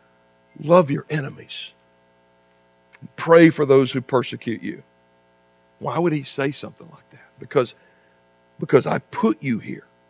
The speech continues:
Your welfare is now tied inextricably to theirs. We need a posture check when it comes to our interaction with,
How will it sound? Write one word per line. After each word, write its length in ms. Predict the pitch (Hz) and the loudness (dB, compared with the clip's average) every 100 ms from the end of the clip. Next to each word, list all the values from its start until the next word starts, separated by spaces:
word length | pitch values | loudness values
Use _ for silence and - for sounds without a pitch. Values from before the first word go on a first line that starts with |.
| _ _ _ _ _ _ - | _ _ _ _ _ _ 2
Your 320 | 151 190 220 | 10 10 12
welfare 640 | 220 240 226 220 170 123 - _ _ _ | 10 10 10 8 6 4 -8 _ _ _
is 200 | - 143 | 2 2
now 360 | 127 151 202 208 - | 4 6 8 6 2
tied 500 | - 226 233 190 127 - | 2 6 8 8 6 6
inextricably 720 | 202 214 - 233 220 175 175 | 6 6 4 4 6 4 4
to 80 | 156 | 8
theirs. 560 | 156 156 120 - - - _ _ _ _ _ _ _ _ _ _ - | 10 10 8 -2 -18 -20 _ _ _ _ _ _ _ _ _ _ -16
We 140 | - 226 | 2 4
need 140 | 254 | 4
a 40 | 180 | 2
posture 500 | - 143 139 - - | 4 2 2 -4 -8
check 300 | - 110 - _ _ _ _ _ _ _ _ - | -2 -4 -4 _ _ _ _ _ _ _ _ -10
when 140 | - 151 | 0 0
it 80 | |
comes 240 | - 147 135 | 2 0 2
to 100 | 135 | 2
our 180 | 127 127 | 4 4
interaction 540 | 123 107 123 - 127 | 2 2 2 -2 -6
with, 180 | 113 | -4